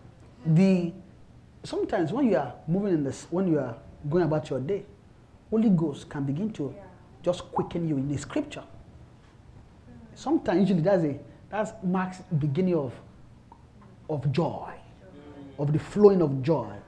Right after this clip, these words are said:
Speaker 1: or what you call fellowship. So the thing about fellowship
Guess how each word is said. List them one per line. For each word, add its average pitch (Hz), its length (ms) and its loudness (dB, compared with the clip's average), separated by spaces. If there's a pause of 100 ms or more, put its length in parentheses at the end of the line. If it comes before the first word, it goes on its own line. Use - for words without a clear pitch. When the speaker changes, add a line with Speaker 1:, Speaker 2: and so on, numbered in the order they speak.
(140)
Speaker 1:
or 165 140 4
what 185 160 6
you 165 60 2
call 165 280 0
fellowship. - 760 -4 (1700)
So - 160 0
the 226 100 6
thing - 220 0
about 208 380 10
fellowship 165 520 6